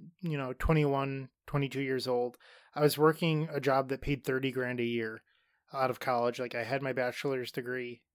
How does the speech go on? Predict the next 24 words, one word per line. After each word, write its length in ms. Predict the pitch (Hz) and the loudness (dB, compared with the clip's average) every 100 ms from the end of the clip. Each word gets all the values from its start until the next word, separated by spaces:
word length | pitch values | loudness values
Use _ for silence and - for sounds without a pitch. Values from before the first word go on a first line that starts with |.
| _ | _
That's 220 | 139 123 | -6 -4
what 100 | 139 | -4
I 60 | 120 | -4
was 120 | 117 | -4
doing. 360 | - 123 117 120 - - _ - | -4 -4 -4 -10 -20 -20 _ 4
There 80 | |
was 120 | 165 151 | 4 4
a 80 | |
point 280 | 135 180 196 | 2 2 2
in 60 | 180 | 2
my 120 | 156 | 4
life, 240 | 147 131 | 4 2
I 120 | 135 147 | 4 4
was 180 | 135 | 4
reading, 440 | 127 147 160 156 147 | -2 0 4 4 2
you 80 | 139 | 2
know, 260 | 135 127 - _ | 2 0 -8 _
Matt 300 | 147 147 151 | 4 4 2
Costa 360 | - 143 - 143 | 4 4 4 -2
articles 480 | 135 131 139 131 | 0 -2 0 -2
in 100 | 123 | -2
S 220 | 131 139 147 | -4 -2 -4
E 80 | |
G. 400 | 123 135 135 135 | -4 -4 -4 -6